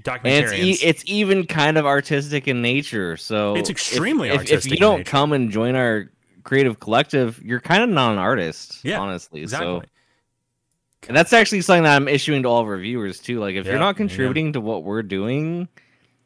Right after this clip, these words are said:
Speaker 1: you're not really shit artistically
Speaker 2: Because that's the next,
Speaker 1: or
Speaker 2: like, let's be
Speaker 1: creatively.
Speaker 2: real, that's the next phase.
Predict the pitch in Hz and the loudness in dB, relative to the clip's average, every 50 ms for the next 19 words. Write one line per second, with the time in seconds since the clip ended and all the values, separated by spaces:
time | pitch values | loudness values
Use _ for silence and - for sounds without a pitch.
0 | _ _ _ - 123 135 143 156 175 220 226 147 135 165 170 165 156 123 - - | _ _ _ -4 -2 0 2 2 2 2 0 -2 -2 0 0 0 0 0 -2 -2
1 | - 151 165 156 - - _ _ _ _ _ _ _ _ _ _ _ 101 110 - | 0 2 2 2 0 -2 _ _ _ _ _ _ _ _ _ _ _ -8 -6 -4
2 | 123 120 - - 175 165 190 202 214 226 233 208 - _ - 180 - 220 196 156 | -4 -6 -6 -8 -10 -6 -6 -6 -4 -4 -8 -10 -8 _ -8 -6 -4 -4 -6 -4
3 | 127 160 185 247 - - - - 226 185 175 160 131 127 120 - 143 135 127 117 | -6 -6 -6 -6 -6 -8 -8 -6 -4 -4 -4 -4 -4 -6 -4 0 0 2 2 2
4 | - 147 147 151 170 185 - - 208 226 131 104 98 90 - 117 135 - - - | 0 -2 -2 -2 -2 -2 0 0 0 -2 -4 -4 -8 -8 -8 -8 -6 -6 -6 -6
5 | - 262 233 202 147 - - - - - 131 139 - - - _ - - - | -6 -4 -4 -4 -6 -8 -10 -10 -8 -6 -6 -6 -8 -12 -18 _ -16 -16 -16